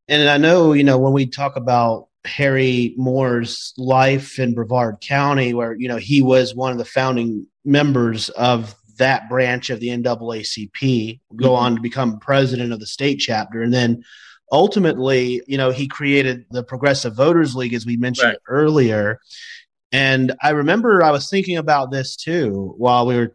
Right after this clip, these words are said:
Speaker 1: when you were talking about the P V L, was without, like, things like the P V L, we would have had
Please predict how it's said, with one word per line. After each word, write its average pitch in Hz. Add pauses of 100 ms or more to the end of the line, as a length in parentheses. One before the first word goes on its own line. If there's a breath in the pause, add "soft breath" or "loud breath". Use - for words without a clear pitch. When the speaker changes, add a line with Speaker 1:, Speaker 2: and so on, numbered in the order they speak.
Speaker 1:
when 131
you 127
were 120
talking 123
about 117
the 104
P 123
V 117
L, 127
was 117
without, 156
like, 143
things 151
like 143
the 131
P 117
V 107
L, 104
we 151
would 160
have 147
had 139